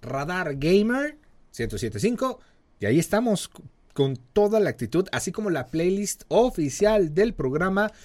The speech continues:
con la mejor música para los videojuegos. R G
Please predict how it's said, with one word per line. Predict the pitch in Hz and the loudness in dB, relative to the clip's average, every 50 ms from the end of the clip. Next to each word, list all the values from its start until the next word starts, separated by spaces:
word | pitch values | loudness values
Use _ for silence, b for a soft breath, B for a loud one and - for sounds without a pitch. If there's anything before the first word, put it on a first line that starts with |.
| b b b | b b b
con | 117 117 | -4 -2
la | 117 | 0
mejor | 123 127 - 214 214 208 | 0 4 8 8 8 8
música | 208 202 214 262 269 - 254 185 - - - - | 8 6 6 6 4 2 0 0 -2 -4 -2 -2
para | 160 180 185 185 | 0 0 2 2
los | 170 170 175 165 - 117 123 131 | 2 0 0 -2 -4 -4 -4 -2
videojuegos. | 175 185 170 170 175 160 151 - - - 196 180 190 190 175 165 160 170 185 220 233 - - - - b b b b b b b b b b b _ - | -2 0 0 0 0 -2 -2 -4 -2 2 4 4 4 4 2 -2 -2 0 0 0 -2 -4 -8 -10 -12 b b b b b b b b b b b _ -2
R | 123 160 175 180 156 | 0 0 0 0 2
G | - 208 220 226 220 | 4 4 6 6 4